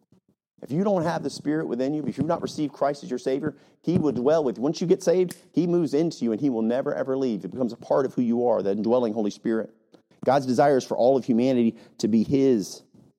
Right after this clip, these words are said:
And guess what? To smell of His holiness, right? When you get saved, man, that anointing, that Spirit fills you, man. You are baptized in the Spirit of God. You're anointed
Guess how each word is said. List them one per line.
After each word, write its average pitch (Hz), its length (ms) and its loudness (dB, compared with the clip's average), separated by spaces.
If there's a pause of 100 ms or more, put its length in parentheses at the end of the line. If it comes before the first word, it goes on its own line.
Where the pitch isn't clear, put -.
(140)
And 101 100 -6
guess 123 220 -4
what? - 180 -2 (260)
To 107 80 -12
smell 147 760 -6 (380)
of 95 180 -12
His 143 540 -8 (340)
holiness, 104 880 -20 (580)
right? - 280 -16 (380)
When 135 100 -2
you 156 80 0
get 147 180 -2
saved, 139 380 -10
man, 127 220 -6
that 131 120 -4
anointing, 120 600 2 (920)
that - 160 -10
Spirit 151 520 -2
fills 160 500 -6
you, 107 140 0
man. 123 340 -4 (460)
You 165 100 4
are 127 60 6
baptized 160 800 0
in 123 80 4
the 107 80 2
Spirit - 680 2
of 131 360 -2
God. 151 340 2
You're 135 120 6
anointed 156 800 6